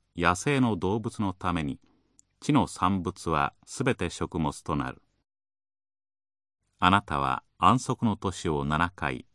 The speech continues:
すなわち七年を七度数えなさい。七を七倍した年は四十九年である。その年の第七の月の十日の食材日に、お羊の角笛を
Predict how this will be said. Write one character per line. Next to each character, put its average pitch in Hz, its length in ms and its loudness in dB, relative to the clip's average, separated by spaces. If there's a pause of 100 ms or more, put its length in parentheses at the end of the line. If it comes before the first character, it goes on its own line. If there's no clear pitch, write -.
(100)
す - 160 -4
な 80 140 4
わ 69 120 -4
ち - 280 -8 (420)
七 92 280 6
年 73 340 -2
を 67 260 -10
七 90 240 2
度 78 260 -4
数 76 300 -4
え 67 60 -4
な 64 160 -6
さ - 160 -6
い。 - 80 -14 (1160)
七 113 320 4
を 73 120 -4
七 87 320 0
倍 104 240 -2
し - 160 -14
た 90 100 -2
年 80 320 -8
は 65 240 -6 (140)
四 107 260 2
十 71 260 -4
九 - 140 -14
年 73 220 -4
で 67 160 -6
あ 65 120 -6
る。 - 120 -18 (1120)
そ - 140 0
の 120 100 4
年 107 240 -2
の 85 200 0
第 113 240 0
七 95 240 -2
の 73 140 -4
月 - 280 -10
の 71 220 -4
十 104 200 -2
日 117 120 -2
の 107 120 0
食 - 300 -8
材 76 240 -2
日 69 120 -10
に、 69 180 -8 (720)
お 90 120 2
羊 92 340 -4
の 76 180 0
角 101 300 -2
笛 98 240 -2
を 80 260 -2